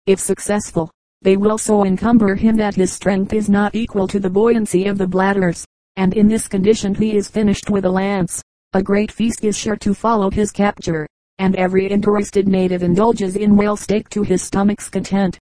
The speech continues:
The day before we came in sight of land, my dog repeatedly placed his forefeet upon the rail and sniffed the wine blowing from the coast. His inhalations were long and earnest, like those of a tobacco-smoking Comanche.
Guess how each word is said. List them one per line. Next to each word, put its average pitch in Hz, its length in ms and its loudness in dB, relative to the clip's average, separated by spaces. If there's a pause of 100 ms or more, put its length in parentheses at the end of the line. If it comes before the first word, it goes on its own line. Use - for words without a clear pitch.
(120)
The 190 80 -4
day 208 200 2
before 208 380 0
we 214 160 0
came 220 240 0
in 214 160 -2
sight 220 300 -2
of 208 120 -2
land, 196 400 0 (320)
my 190 180 2
dog 208 320 2
repeatedly 196 580 0
placed 202 380 -4
his 214 200 0
forefeet 196 480 -4
upon 208 320 2
the 185 80 4
rail 202 300 0
and 214 180 0
sniffed 185 340 0
the 202 100 -2
wine 202 340 2
blowing 196 420 0
from 202 300 2
the 180 100 -2
coast. 151 480 0 (300)
His 190 220 0
inhalations 190 680 0
were 208 340 4
long 202 340 2
and 208 140 0
earnest, 196 460 4 (300)
like 226 260 -2
those 226 240 0
of 196 140 -2
a 185 40 0
tobacco-smoking 190 1040 0
Comanche. 190 720 -2